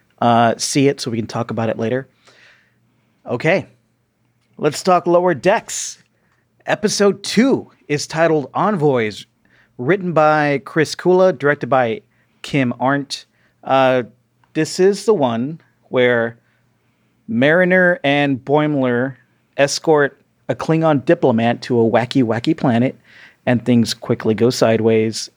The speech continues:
And on the Cerritos, Rutherford has a bit of an identity crisis spurred by an invitation from Tendi. Also, we officially say goodbye, for now,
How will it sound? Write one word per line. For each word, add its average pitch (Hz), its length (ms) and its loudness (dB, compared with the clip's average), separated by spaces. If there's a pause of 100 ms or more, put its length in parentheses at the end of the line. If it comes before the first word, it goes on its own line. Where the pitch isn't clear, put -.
And 117 520 0
on 131 180 2
the 123 180 4
Cerritos, 139 760 0 (540)
Rutherford 196 460 2
has 175 200 2
a 156 60 0
bit 185 200 2
of 180 140 2
an 185 240 2
identity 160 560 0
crisis 117 540 -2
spurred 139 360 -2
by 135 140 2
an 127 140 0
invitation 135 640 -4
from 110 180 -8
Tendi. - 520 -6 (1000)
Also, 139 400 0
we 135 500 2
officially 175 640 0
say 135 300 0
goodbye, 117 600 0 (120)
for 185 160 -2
now, 139 340 0